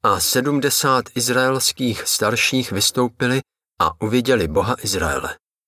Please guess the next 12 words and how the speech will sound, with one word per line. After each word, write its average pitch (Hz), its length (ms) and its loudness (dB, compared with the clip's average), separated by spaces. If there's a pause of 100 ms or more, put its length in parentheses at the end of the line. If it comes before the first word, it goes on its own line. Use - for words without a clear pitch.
(880)
Pod 92 200 0
jeho 110 380 0
nohama 117 520 0
bylo 110 220 0
něco 113 340 0
jako 117 320 -2
safírová 117 720 -2
dlažba, 104 540 -2 (460)
čistá 76 600 -2
jako 85 300 -2
samotné 117 580 -2
nebe. 107 340 -4